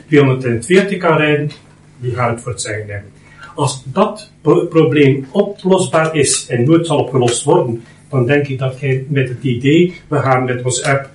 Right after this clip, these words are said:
een wagentje laten, eh, aan, eh, laten aanrijden, het kan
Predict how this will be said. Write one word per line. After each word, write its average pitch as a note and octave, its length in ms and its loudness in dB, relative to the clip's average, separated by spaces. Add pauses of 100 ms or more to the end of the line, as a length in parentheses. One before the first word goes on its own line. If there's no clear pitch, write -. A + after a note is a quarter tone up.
(120)
een B2+ 100 0
wagentje D3 480 0
laten, C#3 340 0
eh, C#3+ 220 -2
aan, C3 300 0
eh, C3 200 0
laten C3 320 0
aanrijden, C3 720 0 (500)
het B2+ 220 -14
kan F3+ 440 2